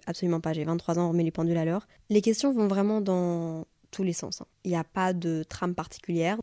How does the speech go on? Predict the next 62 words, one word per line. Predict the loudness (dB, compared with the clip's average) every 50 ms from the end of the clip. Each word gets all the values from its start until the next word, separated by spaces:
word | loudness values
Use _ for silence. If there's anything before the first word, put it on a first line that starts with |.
| -8 _
Je | -4 -4 -2
sais | 0 2
pas | 2 2 2
quelle | 4 4 4
heure | 4 4
il | 4 4 4
est | 4 2
chez | 0 -2 -2
vous, | 0 -2 -2
peut-être | -4 -4 -4 -4 -4 -2
que | -2
vous | 0 0 0
êtes | 0 0
en | 0 -2
train | -2 -2 -2
de | -2 -2
prendre | -2 -2 -2 0 0
votre | 0 0 -2
petit | -6 -12 -2
déjeuner, | 0 2 4 4 4 4 4 4 4 4 2 2
boire | 0 0 0 0
votre | 0 -2 -2 -4
petit | -8 -10 -10 -8 -4
café | -2 -2 -2 0 0 0 2 2 2
ou | 2 2 0
autre | -2 -4 -6 -4
chose. | -2 -2 -2 -2
Peut-être | -4 -2 0 0 0 2
que | 2
vous | 2 2
êtes | 2 2
en | 0 0
train | 0 2
de | 2
le | 2
boire | 2 2 2 2
dans | 2 0
une | 0 0 0 0 0
des | -2 -2
tasses | -2 -2 -2 -2 -2
Simple | -4 -4 -2 -2 -2
Caféine. | -2 -4 -4 -4 -4 -4 -2 -4 -6 -8 -12 _ -8
Peut-être | -6 -4 -4 -4 -4
que | -4
vous | -2 -2
êtes | -2 -2 -4
en | -6
train | -4 -4 -2
de | -2 -2
boire | -2 0 2 2 2 2 2
le | 0 -2
café | 0 0 -2 0 0 -4 -4
que | -4 _ -4 -4
j'ai | -4 -2
co-créé, | 0 0 0 0 0 -2 -4 -2 -2 -4 -8 -14 -20 -20 _ _ _ _ -4
Simple | -2 0 2 2 2
Caféine. | 2 0 0 2 2 2 2 0 -2 -6 -8
Ça | -6 -2 -2 0
me | 0
rendrait | 2 2 2 0 0
trop | 0 2 2 4
heureuse. | 4 4 2 0 -2